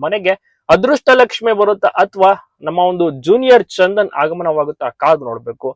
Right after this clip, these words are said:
ನಿಮ್ಗೂ ಕೂಡ ನೇಹಾ ಅವರು ಇಷ್ಟನ? ಇವರ ಕೆಲವೊಂದಿಷ್ಟು ಅಪರೂಪದ ಕ್ಷಣಗಳನ್ನ ನೋಡ್ತಾ ಇರ್ಬೋದು. ತುಂಬಾ ಚೆನ್ನಾಗಿ ಆಗಾಗ ಫೋಟೋಸ್ ಅನ್ನು ಕೂಡ ಮಾಡಿಸಿದ್ರು. ಇನ್ನ ಸೀಮಂತ ಶಾಸ್ತ್ರ ನಡಿಬೇಕಿದೆ ಮನೆಯಲ್ಲಿ, ಸಿಂಪಲ್ ಆಗಿ ಅದನ್ನು ಕೂಡ ಮಾಡ್ತಾರೆ ಮನೆ ಮಟ್ಟಿಗೆ. So ಅದನ್ನು ಕೂಡ ಕಣ್ತುಂಬಿಕೊಳ್ಬೋದು ವೀಕ್ಷಕರು.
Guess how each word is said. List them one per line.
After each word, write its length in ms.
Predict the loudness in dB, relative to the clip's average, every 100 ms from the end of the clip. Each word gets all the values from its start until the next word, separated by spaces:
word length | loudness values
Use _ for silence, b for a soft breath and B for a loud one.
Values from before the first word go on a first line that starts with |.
| _ _ _ -2
ನಿಮ್ಗೂ 220 | 2 2
ಕೂಡ 140 | 4 4
ನೇಹಾ 220 | 4 4 4
ಅವರು 120 | 4
ಇಷ್ಟನ? 200 | 2 0
ಇವರ 220 | -2 -2 -4
ಕೆಲವೊಂದಿಷ್ಟು 400 | -6 -8 -8 -10
ಅಪರೂಪದ 400 | -6 -8 -4 -4 -4
ಕ್ಷಣಗಳನ್ನ 500 | -8 -10 -10 -10 -10
ನೋಡ್ತಾ 400 | -10 -10 -8 -8
ಇರ್ಬೋದು. 320 | -8 -12 -10 -10 _ _
ತುಂಬಾ 160 | -4 -2
ಚೆನ್ನಾಗಿ 380 | 0 0 2 4
ಆಗಾಗ 300 | 4 4 4
ಫೋಟೋಸ್ 500 | 2 2 2 2 0
ಅನ್ನು 180 | -2 0
ಕೂಡ 140 | 0 0
ಮಾಡಿಸಿದ್ರು. 580 | 2 -2 -2 -6 -6 -8 -8
ಇನ್ನ 120 | -8
ಸೀಮಂತ 400 | -6 -4 -2 -2
ಶಾಸ್ತ್ರ 300 | -2 -4 -6
ನಡಿಬೇಕಿದೆ 540 | -6 -6 -6 -8 -8
ಮನೆಯಲ್ಲಿ, 360 | -6 -6 -6 -8
ಸಿಂಪಲ್ 340 | -10 -8 -4
ಆಗಿ 120 | -2 -4
ಅದನ್ನು 260 | -6 -8
ಕೂಡ 160 | -4 -4
ಮಾಡ್ತಾರೆ 440 | -2 -6 -6 -8
ಮನೆ 220 | -10 -12 -16
ಮಟ್ಟಿಗೆ. 340 | -18 -16 -18 _ _ _ 2
So 80 | 4
ಅದನ್ನು 240 | 4 4
ಕೂಡ 140 | 6 6 6
ಕಣ್ತುಂಬಿಕೊಳ್ಬೋದು 880 | 0 -4 -4 -2 2 4 4 4 2
ವೀಕ್ಷಕರು. 600 | -2 -8 -8 -8 -4